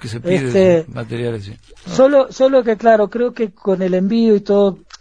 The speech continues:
Speaker 2: terminan siendo mucho más caros y
Speaker 1: Claro,
Speaker 2: eso. Pero
Speaker 1: claro.
Speaker 2: la
Speaker 1: Sí,
Speaker 2: verdad
Speaker 1: estando en las
Speaker 2: es que están
Speaker 1: librerías,
Speaker 2: en
Speaker 1: ya
Speaker 2: las
Speaker 1: está.
Speaker 2: librerías.
Speaker 1: Claro, claro,
Speaker 2: Claro,
Speaker 1: claro.
Speaker 2: sí, sí, sí. Y además, bueno,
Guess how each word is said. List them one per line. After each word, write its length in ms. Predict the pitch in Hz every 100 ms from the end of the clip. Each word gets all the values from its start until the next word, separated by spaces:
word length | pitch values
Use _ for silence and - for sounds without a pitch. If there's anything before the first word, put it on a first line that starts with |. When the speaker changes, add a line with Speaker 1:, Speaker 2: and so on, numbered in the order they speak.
| _
Speaker 2:
terminan 380 | 170 180 190 180
siendo 240 | 190 190
mucho 300 | 180 185 -
más 160 | 185 -
caros 240 | - 196
y 100 | 160
Speaker 1:
Claro, 400 | 160 151 139 120
Speaker 2:
eso. 80 | 110 - -
Pero 220 | 214 220
Speaker 1:
claro. 160 | 202
Speaker 2:
la 80 | 220
Speaker 1:
Sí, 60 | 226
Speaker 2:
verdad 220 | 240 277
Speaker 1:
estando 240 | 285 285 254
en 40 |
las 120 | 180 156
Speaker 2:
es 60 |
que 60 | 151
están 120 | 160
Speaker 1:
librerías, 160 | 262 220
Speaker 2:
en 40 |
Speaker 1:
ya 40 | 135
Speaker 2:
las 80 | 120
Speaker 1:
está. 120 | 190
Speaker 2:
librerías. 380 | 220 151 151 131
Speaker 1:
Claro, 160 | 165 220
claro, 120 | - _ _ _
Speaker 2:
Claro, 220 | - 202 185
Speaker 1:
claro. 440 | 214 220 180 147
Speaker 2:
sí, 220 | - 220 208
sí, 160 | 214
sí. 260 | - 180 160
Y 80 | 180
además, 320 | 208 226 247
bueno, 320 | 208 190 147